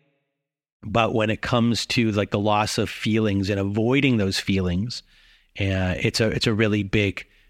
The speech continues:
thing, and that is part of domestic violence and narcissistic abuse.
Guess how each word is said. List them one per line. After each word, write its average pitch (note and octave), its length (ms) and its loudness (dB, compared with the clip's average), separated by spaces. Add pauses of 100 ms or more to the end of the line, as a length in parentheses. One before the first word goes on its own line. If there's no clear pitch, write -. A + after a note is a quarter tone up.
(140)
thing, F#2 540 0 (120)
and F#2 520 0
that G2 200 0
is F#2+ 120 -2
part G2 340 0
of F#2 220 -2
domestic G2+ 400 -2
violence F#2 400 0
and G2 100 2
narcissistic F#2 600 -2
abuse. F#2 360 -4